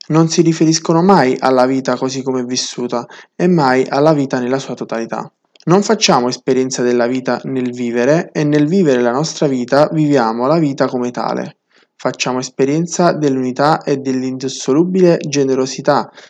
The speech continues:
d'insieme di tutta la vita. Non siamo capaci di afferrare la totalità attraverso il ragionamento, ma possiamo farne esperienza nel viverla. Questa personale esperienza di incertezza, unità e infinito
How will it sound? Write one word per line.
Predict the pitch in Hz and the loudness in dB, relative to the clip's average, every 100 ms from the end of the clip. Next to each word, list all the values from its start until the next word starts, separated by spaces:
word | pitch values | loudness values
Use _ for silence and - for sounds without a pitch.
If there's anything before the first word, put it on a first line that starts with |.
| _ | _
d'insieme | 127 123 123 131 120 | -6 -6 -4 -2 -2
di | 117 | -2
tutta | 123 120 123 | -6 -6 -2
la | 117 | -2
vita. | 117 117 113 - _ _ - | -2 -6 -8 -10 _ _ -4
Non | 143 185 | 0 0
siamo | - 196 185 | 4 4 4
capaci | 170 151 113 117 123 | 4 4 2 0 -2
di | 120 | 0
afferrare | 117 - 131 123 120 | -2 -2 0 0 0
la | 120 120 | 0 -2
totalità | 123 117 120 120 120 | 0 -2 0 0 0
attraverso | - 127 127 120 120 - | 0 -6 -4 -4 -4 -4
il | 123 | -4
ragionamento, | 120 123 120 120 113 113 160 165 - - _ | -4 -4 -4 -4 -6 -4 -2 -2 -6 -20 _
ma | 143 | -2
possiamo | 139 147 - - 143 110 127 | 0 0 0 0 0 0 -4
farne | 135 120 127 | 0 0 0
esperienza | 131 - 165 131 120 123 | -6 -2 0 0 -2 -6
nel | 113 113 | -6 -6
viverla. | 120 113 113 117 139 _ _ _ - | -8 -6 -6 -8 -12 _ _ _ 0
Questa | 160 - 147 | 0 4 4
personale | 151 147 151 165 202 220 226 | 2 0 0 4 6 6 4
esperienza | 196 175 - 139 147 156 143 | 2 0 2 2 2 0 -2
di | |
incertezza, | 135 139 139 - 117 - - 135 165 - _ | -2 -2 -4 -4 -8 -6 -4 -2 -2 -8 _
unità | - 131 131 147 110 - | -6 -4 0 2 2 -2
e | - 131 | -6 -4
infinito | 131 131 123 117 147 165 | -4 -6 -6 -4 0 0